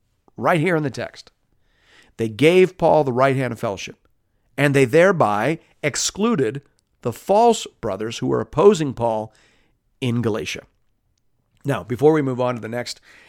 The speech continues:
episode in this incredible story, let's just notice the last thing that is said at this important meeting in Jerusalem. Look again at verse ten. "Only they asked us to remember the poor, the very thing I was eager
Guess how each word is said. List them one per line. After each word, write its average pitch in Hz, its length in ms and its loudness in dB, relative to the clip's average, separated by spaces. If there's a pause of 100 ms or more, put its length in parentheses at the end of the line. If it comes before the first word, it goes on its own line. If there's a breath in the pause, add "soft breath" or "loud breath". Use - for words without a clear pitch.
(100)
episode 131 460 0
in 98 80 -10
this 101 140 -10
incredible 107 360 -2
story, 120 280 -2
let's 135 180 -4
just - 240 -6 (120)
notice 127 320 -4
the - 100 -10
last 117 360 -2
thing 113 200 -8
that 107 100 -8
is 101 80 -8
said 190 360 0
at 110 120 -14
this 110 180 -10
important 117 440 -6
meeting 120 260 -10
in 110 80 -12
Jerusalem. 113 500 -10
Look - 200 -14
again 131 260 -4
at 123 100 -14
verse 117 200 -10
ten. 117 340 -12 (1300 soft breath)
"Only 160 440 4
they 113 220 0
asked 151 380 0
us 131 120 -6
to - 120 -4
remember 127 440 -4
the 113 100 -6
poor, 113 560 -6 (580)
the 104 160 -8
very 95 260 -6
thing 82 260 -14
I 82 100 -12
was 95 240 -12 (180)
eager 104 560 -8